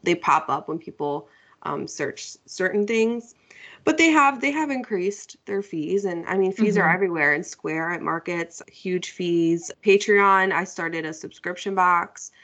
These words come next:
Speaker 1: There's fees there. Just fees are everywhere. And it, I mean, it stinks, but it's part of the business. And I, I've contemplated, you know,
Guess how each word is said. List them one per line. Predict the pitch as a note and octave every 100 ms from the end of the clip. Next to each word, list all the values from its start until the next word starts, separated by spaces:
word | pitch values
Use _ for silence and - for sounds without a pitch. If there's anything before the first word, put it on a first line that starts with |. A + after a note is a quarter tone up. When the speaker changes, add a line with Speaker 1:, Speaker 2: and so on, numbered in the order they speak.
| - - -
Speaker 1:
There's | F3 E3 -
fees | F#3 E3+ D#3+
there. | D3 F3+ F#3+ F#3+ F#3 G3 - _ _ G3
Just | B3 -
fees | A3+ B3+
are | C4+ -
everywhere. | E3 G3+ C4 C#4+ D#4 D#4+ E4
And | - G3+
it, | F3+ - -
I | A#3
mean, | C4 C#4
it | C4+
stinks, | - - G#3 F#3+ - -
but | F3+
it's | F3+
part | - F#3 F3+
of | F3+
the | E3+
business. | D#3 D#3+ C#3+ D3+ -
And | E3 D#3 - - - - _ -
I, | - G#3 F#3 -
I've | G#3
contemplated, | G#3 A3+ A3 A3+ A#3 G#3 G3 F#3 F3
you | F#3+
know, | F3+ D#3 D3+